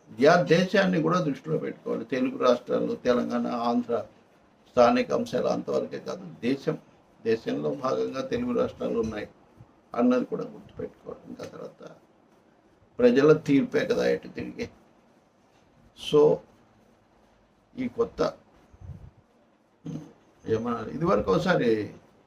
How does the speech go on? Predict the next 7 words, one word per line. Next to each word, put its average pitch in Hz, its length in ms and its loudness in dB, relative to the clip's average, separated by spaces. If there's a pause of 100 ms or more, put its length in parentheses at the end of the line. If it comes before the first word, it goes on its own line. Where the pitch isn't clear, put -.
(680)
నాకు 123 240 -6
ఓ 127 40 -4
విషయం 139 400 0
గుర్తొస్తుంది, 139 600 -4 (1900)
ఆయనే 147 280 4
వాడింది 131 480 4
అది. 92 280 -4